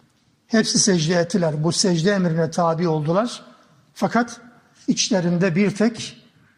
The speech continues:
iblis hariç eba, yüz çevirdi, secde etmemekte diretti, inat etti. Geçen derste bir konu geçmişti.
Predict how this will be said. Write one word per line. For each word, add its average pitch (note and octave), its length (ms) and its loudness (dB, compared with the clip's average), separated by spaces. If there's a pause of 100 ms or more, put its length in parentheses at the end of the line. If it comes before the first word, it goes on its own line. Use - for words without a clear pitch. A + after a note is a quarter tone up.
iblis E3 440 2
hariç F3 720 0 (680)
eba, F3+ 600 0 (540)
yüz F#3+ 240 0
çevirdi, F#3+ 600 0 (500)
secde F3+ 480 0
etmemekte F3+ 640 -2
diretti, F3+ 640 0 (560)
inat E3+ 420 2
etti. - 360 -8 (3750)
Geçen C4 420 4
derste G#3+ 420 2
bir - 540 0
konu G3+ 520 0
geçmişti. F3 580 -2